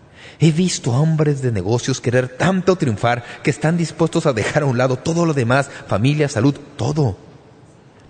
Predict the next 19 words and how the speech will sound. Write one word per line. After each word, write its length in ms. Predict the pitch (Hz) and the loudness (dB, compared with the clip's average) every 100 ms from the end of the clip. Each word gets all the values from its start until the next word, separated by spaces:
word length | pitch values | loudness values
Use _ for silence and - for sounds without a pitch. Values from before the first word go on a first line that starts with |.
| - 120 | -8 2
Muchos 440 | 139 208 233 165 | 4 4 -2 0
de 80 | 139 | 0
ellos 240 | 127 120 | 0 -2
alcanzan 500 | 92 - 127 135 113 | -2 0 -2 0 -2
el 80 | 95 | -2
objetivo 460 | 87 90 - 113 - | -4 -8 -4 -4 -2
que 100 | 104 | -4
se 140 | 90 | -4
han 120 | 87 | -6
fijado, 520 | 92 - 92 92 90 - - - | -8 -8 -8 -6 -10 -10 -20 -8
tan 180 | 95 87 | -8 -2
solo 220 | 127 143 | 0 0
para 200 | - 101 | 0 0
hallarlo 420 | 95 101 101 135 - - - - - - - - | 0 -2 0 -4 -4 -18 -20 -20 -20 -20 -20 -6
desalentador. 840 | 98 87 87 85 82 87 87 90 - - - - - - - - - - | -4 -4 -6 -6 -6 -4 -4 -6 -16 -20 -20 -20 -20 -20 -20 -20 -12 2
He 100 | 147 | 2
visto 300 | 165 - 147 | 2 0 -2
atletas 420 | 135 156 185 - | 0 0 0 0
que 560 | 156 120 - - - | 0 0 -4 -18 -20